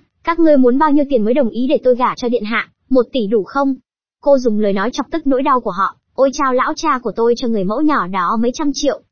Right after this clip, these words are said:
công tước đại nhân sẽ không đáng tiền bằng người mẫu đó chứ." Lúc này hoàng hậu đã lên cao trào đỉnh điểm nóng giận, "Hỗn xược. Bà ta quát lớn ỉ ôi, thường dân mà dám nói với ta như vậy. Bà ta tiến bước đến hành động,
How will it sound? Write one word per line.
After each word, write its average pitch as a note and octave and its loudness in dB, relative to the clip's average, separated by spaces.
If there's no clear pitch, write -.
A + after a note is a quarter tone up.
công D4+ 2
tước F#4 -4
đại D4 -2
nhân B3 0
sẽ A#3 -10
không C4+ -2
đáng A#3+ -2
tiền A#3+ -2
bằng G3+ -2
người G3+ 0
mẫu G#3+ -2
đó B3+ 0
chứ." D#4+ -2
Lúc C#4 0
này A3+ 0
hoàng G3 -2
hậu F#3+ -4
đã G#3+ -4
lên C#4 2
cao B3 0
trào A#3 -4
đỉnh G3 -2
điểm F#3+ -2
nóng F#3+ 0
giận, C#4+ -2
"Hỗn C#4 -2
xược. D4 -2
Bà G3+ 0
ta B3+ 0
quát D#4 -2
lớn C4 0
ỉ E4 -12
ôi, A#3+ 2
thường C4 0
dân D4+ 0
mà C4 0
dám A3 -2
nói A#3 0
với C4 0
ta C#4+ -2
như C4 0
vậy. A3+ -2
Bà G#3 2
ta B3+ 0
tiến A#3+ 0
bước E4 0
đến A#3+ 2
hành C4 -2
động, G#3 0